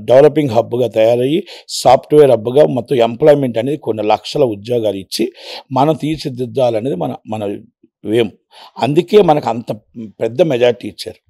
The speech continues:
కనుక already ఒక వైపు నుంచి పదకొండు సీట్లున్న జగన్మోహన్ రెడ్డి గారు పదును పెడుతూ ఉన్నారు,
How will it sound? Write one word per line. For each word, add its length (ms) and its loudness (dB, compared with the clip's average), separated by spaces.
కనుక 280 4
already 520 6
ఒక 120 0
వైపు 240 4
నుంచి 220 0
పదకొండు 520 2
సీట్లున్న 600 2
జగన్మోహన్ 600 4
రెడ్డి 180 0
గారు 180 6
పదును 340 2
పెడుతూ 340 -4
ఉన్నారు, 340 -4